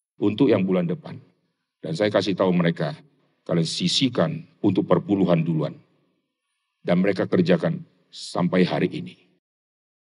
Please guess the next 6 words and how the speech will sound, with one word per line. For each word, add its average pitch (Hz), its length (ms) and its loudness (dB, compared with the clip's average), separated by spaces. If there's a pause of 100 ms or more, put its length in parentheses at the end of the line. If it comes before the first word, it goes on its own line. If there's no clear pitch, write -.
(220)
Uang 214 480 8
jajan 190 600 8
satu 180 280 8
bulan 175 280 10
tidak 175 280 6
besar. 180 480 0